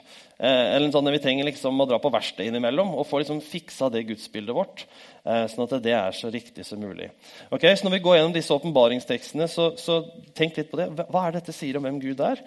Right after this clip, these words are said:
Og stemmer det med sånn som jeg tenker at han er, eller trenger jeg kanskje å justere litt grann? Er dere med? Så langt? Ja, hvis ikke dere sier ja, så begynner jeg på begynnelsen.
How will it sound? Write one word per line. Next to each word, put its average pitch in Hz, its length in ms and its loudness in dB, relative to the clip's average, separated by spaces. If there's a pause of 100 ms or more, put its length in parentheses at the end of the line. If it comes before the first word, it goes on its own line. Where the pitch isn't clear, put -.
(340)
Og 156 320 2 (560)
stemmer 120 400 0
det 110 160 0
med 123 160 -2
sånn 120 160 -6
som 123 300 -4
jeg 98 260 -2
tenker 101 240 -8
at 107 80 -8
han 135 160 0
er, 226 160 -4
eller 226 240 -4
trenger 160 240 -6
jeg 170 140 -6
kanskje 117 340 -6
å 107 100 -2 (460)
justere 95 640 -6 (100)
litt 110 320 -10
grann? 95 240 -8 (1040)
Er 135 160 2
dere 151 80 4
med? 233 260 4 (520)
Så 143 120 -2
langt? 254 240 0 (440)
Ja, - 80 -14 (160)
hvis 120 220 -14
ikke 117 160 -10
dere 117 140 -4
sier 117 180 -2
ja, 139 100 2
så 190 160 -10
begynner 131 300 -6
jeg 123 80 -10
på 135 80 -6
begynnelsen. 117 320 -10